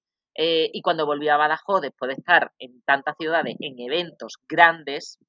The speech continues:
el evento de Sevilla, en, en, en el, en el pa-, en el Alfonso trece, pues allí había gente, mucha gente, todos catando. Entonces, al final, me dijo mi madre, "Aléjate, vete fuera.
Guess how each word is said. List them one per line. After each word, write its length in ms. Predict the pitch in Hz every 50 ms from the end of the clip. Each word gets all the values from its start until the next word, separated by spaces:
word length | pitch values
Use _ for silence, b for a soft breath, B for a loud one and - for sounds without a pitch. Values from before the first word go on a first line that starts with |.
| _ _ _
el 100 | - 110
evento 280 | 110 107 110 107 - 123
de 100 | 131 131
Sevilla, 840 | - - 131 127 131 135 131 160 175 185 175 147 131 120 113 110 - - _
en, 360 | _ - _ _ _ - - - _ _ -
en, 100 | - - _ - _ _ _ _ _ _ _ _ _ _ - _ - _ - -
en 100 | - _
el, 200 | - - 58 - -
en 140 | - - -
el 100 | - - -
pa-, 120 | - 151 -
en 140 | - - -
el 360 | - - 214 208 208 - - _ _ _ _ _ _ - _ _ -
Alfonso 1400 | - 123 123 - - - - 123 127 131 - - - - 143 139 135 131 127 123 120 120 120 113 113 113 101 - _ -
trece, 440 | - 127 123 123 - - - - -
pues 140 | - 76 -
allí 220 | - - - -
había 220 | - - 85 87 - - _ _ _ _ -
gente, 240 | 107 120 143 160 _ _ _
mucha 320 | 220 - - - 156 147
gente, 440 | - - _ _ _ - - - - _ _ _ _ _ _ _ _ _
todos 200 | - 110 104 117 -
catando. 500 | - 143 - - 104 110 139 190 190 143
Entonces, 360 | 120 117 _ 98 _ - 107
al 100 | - 113 -
final, 500 | - - 120 117 117 117 135 165 190 - _ _ _ _ -
me 80 | 120 120
dijo 140 | 120 -
mi 80 | 139 131
madre, 240 | 131 127 123 113 - _ _ _ _ _ _ _ _ _ _ _
"Aléjate, 540 | - 147 147 151 147 - 180 - - - - _ _ _ _ _ _ _ -
vete 200 | - 147 147 156
fuera. 320 | - _ - 113 - -